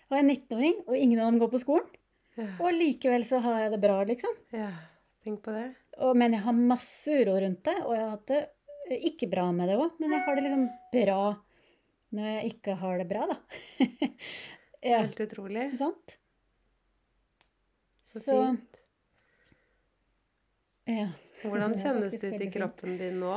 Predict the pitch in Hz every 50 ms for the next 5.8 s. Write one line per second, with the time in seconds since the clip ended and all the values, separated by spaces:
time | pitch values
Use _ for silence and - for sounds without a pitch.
0 | 240 262 247 226 202 208 196 - - 196 185 196 226 226 - 214 202 196 214 240
1 | - 294 247 220 226 208 196 - - 196 190 180 - 180 175 170 170 190 175 -
2 | 175 202 185 185 185 185 180 175 175 180 185 185 180 180 185 180 185 190 196 -
3 | - - - - - _ _ _ _ _ - 381 - _ _ _ - 233 214 190
4 | 226 220 - - - - - - _ _ _ - 285 285 285 277 269 240 220 220
5 | 226 233 233 196 202 240 226 - - - 208 202 208 233 277 294